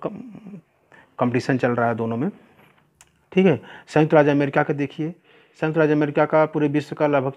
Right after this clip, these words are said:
चार प्र-, चार दशमलव पाँच प्रतिशत जनसंख्या है। ठीक है, तो ये जनसंख्या पूरे विश्व के प्रतिशत, इनका दस की वृद्धि प्रतिशत सात दशमलव,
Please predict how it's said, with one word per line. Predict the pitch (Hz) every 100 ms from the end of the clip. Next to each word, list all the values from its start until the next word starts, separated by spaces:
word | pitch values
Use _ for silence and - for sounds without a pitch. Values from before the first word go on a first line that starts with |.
| -
चार | 113
प्र-, | - - _ -
चार | 143
दशमलव | 139 139 135
पाँच | 123 110
प्रतिशत | - 120 135
जनसंख्या | 127 120 131 120 120
है। | 117 127 _ _ _ _ _ _ _ _ _ _ _ _ _ _ _ -
ठीक | 190
है, | 147 107 _ _ _ _ _ _ _ -
तो | 123 120 120 120 - - - - -
ये | 135 131
जनसंख्या | 127 120 131 - 151 127 - - - _ -
पूरे | 214 - 127
विश्व | 123 131 -
के | 120 131 127 151 - - _ -
प्रतिशत, | 151 - 165 160
इनका | 151 151
दस | 139 -
की | -
वृद्धि | 151 147 139
प्रतिशत | 143 147 - 151
सात | - 127
दशमलव, | 127 - 123 123